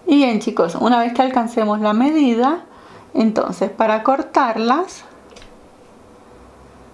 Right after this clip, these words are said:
aquí dejamos un poquito, fíjense, dejamos un poquito de hilo,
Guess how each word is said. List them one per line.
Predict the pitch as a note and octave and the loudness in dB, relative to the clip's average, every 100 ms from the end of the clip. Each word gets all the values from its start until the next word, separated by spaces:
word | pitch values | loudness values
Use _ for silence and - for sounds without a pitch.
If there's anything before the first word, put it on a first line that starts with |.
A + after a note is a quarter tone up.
| - - - - - - - | -20 -20 -20 -20 -20 -10 -4
aquí | A#3+ A#3+ - A3+ A3 - | -4 -4 -8 -4 -2 -2
dejamos | G3+ G#3 G#3 G3+ G3+ | -4 -2 0 -2 -2
un | G#3 G#3+ | -2 -2
poquito, | G#3+ C#4 C4+ C4 - B3 F#4+ - - - | -2 -2 0 0 0 -2 -2 -8 -18 -10
fíjense, | A3 A3 A3+ | -6 -4 -4
dejamos | G3+ G#3+ G#3 A3 | -4 -2 -2 0
un | A3 | 0
poquito | A3+ A3 A3 G#3 | -2 -2 -4 0
de | G3+ B3+ | 0 2
hilo, | D4 A3 B3 E4+ | 2 2 0 -2